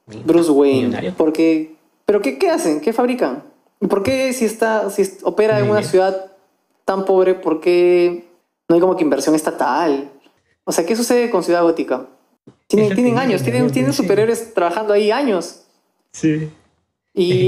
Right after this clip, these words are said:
Speaker 1: hay
Speaker 2: creo
Speaker 1: bastante
Speaker 2: que por
Speaker 1: dinero,
Speaker 2: eso
Speaker 1: ¿no? Porque si, si existen millonarios, hay bastante dinero. Tienen que, que poner impuestos o algo, no tengo idea. Es más,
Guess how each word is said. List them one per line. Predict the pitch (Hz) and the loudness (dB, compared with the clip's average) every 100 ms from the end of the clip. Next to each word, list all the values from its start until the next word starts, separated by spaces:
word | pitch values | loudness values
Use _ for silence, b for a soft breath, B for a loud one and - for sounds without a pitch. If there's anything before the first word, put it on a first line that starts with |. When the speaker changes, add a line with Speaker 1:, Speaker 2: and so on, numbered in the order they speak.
| 190 | 4
Speaker 1:
hay | |
Speaker 2:
creo | 233 | 2
Speaker 1:
bastante | 226 269 247 | 2 0 2
Speaker 2:
que | |
por | 226 | 2
Speaker 1:
dinero, | 302 196 | 2 2
Speaker 2:
eso | 196 330 | 0 -2
Speaker 1:
¿no? | |
Porque | - 170 | -2 -4
si, | 165 180 - | -2 -4 -6
si | - 165 | -4 -2
existen | 160 254 285 | 0 0 2
millonarios, | 196 165 196 202 240 240 | 2 2 2 2 0 0
hay | 202 | -2
bastante | 202 226 | 0 0
dinero. | 202 190 233 151 151 - 180 - - _ 170 | 2 2 2 0 -2 -12 -16 -18 -20 _ -4
Tienen | 202 226 | 0 2
que, | 196 165 - - | 2 0 -2 0
que | 151 | 0
poner | 143 156 202 | 2 0 0
impuestos | 214 185 240 233 190 | 2 0 0 0 0
o | 147 | 0
algo, | 147 170 143 | 2 0 0
no | 147 | -2
tengo | 170 208 | -2 2
idea. | 185 202 139 - - | 2 2 0 -8 -6
Es | 196 | -2
más, | 254 - | -2 -2